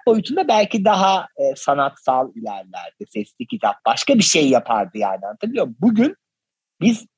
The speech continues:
insanların okuma ihtiyacını karşılayan bir kütüphaneyiz. O yüzden, e, şey ama ha, bu nereye kadar yapabiliyoruz? Yani şöyle en son bildiğim kadarıyla altmış bin civarında, e, yılda İ S B N alan kitap var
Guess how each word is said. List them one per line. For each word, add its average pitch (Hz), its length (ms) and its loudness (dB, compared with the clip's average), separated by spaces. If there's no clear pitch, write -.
insanların 131 600 -2
okuma 110 360 -4
ihtiyacını 87 520 -8
karşılayan 82 840 -8
bir 73 200 -8
kütüphaneyiz. - 680 -8
O 87 80 2
yüzden, 120 380 0
e, 92 460 4
şey 101 280 2
ama 131 200 2
ha, 165 140 0
bu 180 120 4
nereye 240 260 4
kadar 165 220 4
yapabiliyoruz? 160 460 -4
Yani 147 280 0
şöyle 180 340 0
en 180 160 0
son 180 280 -8
bildiğim 160 260 -8
kadarıyla 151 420 -2
altmış 180 520 -6
bin 151 180 -6
civarında, 131 1040 0
e, 117 60 -4
yılda 117 600 0
İ 117 120 -2
S 113 340 2
B 117 220 2
N 135 200 4
alan 123 420 -2
kitap - 360 -4
var - 120 -8